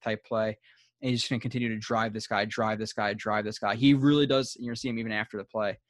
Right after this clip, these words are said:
Um, I'll play in full speed. Uh, really strong from the core, really strong upper body, really strong hands. Again, drives guys, drives them, drives them. So positive play right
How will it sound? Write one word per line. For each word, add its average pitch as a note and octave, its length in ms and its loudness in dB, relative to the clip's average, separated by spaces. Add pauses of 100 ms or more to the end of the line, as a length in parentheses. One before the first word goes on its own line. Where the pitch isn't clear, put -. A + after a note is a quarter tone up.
(380)
Um, G#2+ 160 -4
I'll G2 100 -4
play A2 140 -2
in G#2 80 -4
full G#2 160 -6
speed. G#2 340 -8 (840)
Uh, D2+ 300 -8
really D#3+ 280 6
strong F3 300 2
from E3+ 140 -4
the C#3+ 60 2
core, D3+ 380 4
really D3+ 220 4
strong D#3 260 0
upper C#3+ 140 0
body, C3 380 2
really C#3 280 0
strong D3 300 0
hands. B2+ 540 -2
Again, A#2 580 -2 (460)
drives A#2 640 2
guys, G2+ 320 -4
drives G#2+ 380 -2
them, G2+ 120 -10
drives G#2+ 320 -2
them. G2 120 -14
So G#2 380 -6 (160)
positive A2+ 400 0
play A2 220 -2 (180)
right A2 160 -6